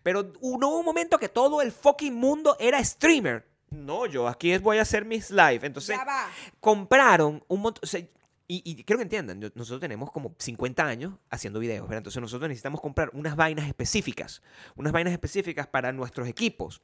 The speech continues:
Speaker 1: y para nuestras cosas, y no había forma de comprarlas porque
Speaker 2: No, bravo.
Speaker 1: había un carajo en fucking Minnesota o en cualquier parte, o sea, ahí que están, "Ah, pero yo voy a hacer ahora, eh, eh, Twitch". Es
Speaker 2: Ay, todo el mundo
Speaker 1: porque
Speaker 2: haciendo
Speaker 1: estoy encerrado en mi
Speaker 2: Twitch.
Speaker 1: casa en pijama y tú vas a hacer Twitch.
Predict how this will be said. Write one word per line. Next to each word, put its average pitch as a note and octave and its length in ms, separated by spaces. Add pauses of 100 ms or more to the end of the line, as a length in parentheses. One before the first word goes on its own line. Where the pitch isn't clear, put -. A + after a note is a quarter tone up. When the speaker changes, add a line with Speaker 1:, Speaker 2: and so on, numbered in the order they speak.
(140)
Speaker 1:
y B2+ 60
para D3 100
nuestras D3 220
cosas, F3+ 320
y D#3 80
no E3+ 80
había F#3 260
forma E3+ 320
de C3+ 60
comprarlas C#3 420
porque C3 300
Speaker 2:
No, F#3+ 60 (200)
bravo. E3+ 140
Speaker 1:
había E3+ 340 (140)
un A3 160
carajo A3+ 520 (640)
en C#3 140
fucking F3 320
Minnesota G#3+ 680 (220)
o C#3 160
en B2+ 60
cualquier E3+ 260
parte, - 180
o E3 60
sea, G#3+ 120
ahí G#3 120
que - 120
están, E3+ 420
"Ah, A#3 400
pero E3+ 140
yo E3 120
voy F3+ 160
a F3+ 40
hacer F#3+ 180
ahora, F#3+ 260
eh, D#3+ 260 (220)
eh, D3 120 (120)
Twitch". - 500 (280)
Es - 340
Speaker 2:
Ay, C4+ 400
todo A3 80
el G3 120
mundo G#3 100
Speaker 1:
porque C#3+ 160
Speaker 2:
haciendo D3 160
Speaker 1:
estoy E3 60
encerrado F#3 240
en G3+ 40
mi G#3+ 80
Speaker 2:
Twitch. - 60
Speaker 1:
casa A3 200
en G3 60
pijama A#3+ 300
y G3+ 40
tú E3+ 100
vas D#3 100
a - 20
hacer F3+ 120
Twitch. - 500